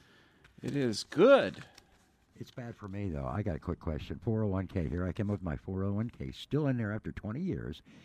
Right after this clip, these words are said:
Speaker 2: but I'm looking at it for the first time in a few years. I look every so often. This thing's down twenty or thirty percent because of what's going on. Should I pull out or add more money to it?
Speaker 1: Yes, well, the Warren Buffett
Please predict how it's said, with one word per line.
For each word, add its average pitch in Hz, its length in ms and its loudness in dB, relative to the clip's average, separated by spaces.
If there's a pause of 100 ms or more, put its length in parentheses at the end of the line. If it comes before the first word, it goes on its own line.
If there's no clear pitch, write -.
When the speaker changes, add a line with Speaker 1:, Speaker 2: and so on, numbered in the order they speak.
(160)
Speaker 2:
but 73 100 -10
I'm 104 140 -4
looking 104 320 -4
at 82 140 -6
it 71 120 -8
for 80 60 -8
the 64 80 -8
first 76 320 -8
time 71 200 -4
in 69 80 -6
a 67 40 -8
few 78 220 -6
years. 67 340 -8
I - 20 -6
look 90 160 -8 (160)
every 71 160 -8
so 57 320 -10
often. 69 220 -12
This 90 160 -10
thing's 95 280 -8
down 90 400 -6 (360)
twenty 82 260 -4
or 69 60 -4
thirty 69 320 -6
percent 69 440 -8
because 60 300 -10
of 62 80 -8
what's 62 160 -12
going 64 300 -10
on. 69 320 -10
Should 71 100 -14
I 65 180 -12
pull 82 220 -12
out 135 220 -10
or 87 240 -10
add 87 140 -8
more 85 140 -8
money 80 300 -8
to 71 160 -10
it? 50 140 -14 (2000)
Speaker 1:
Yes, 107 300 -2
well, 104 160 -2
the 113 140 -4
Warren 113 300 0
Buffett 98 360 -2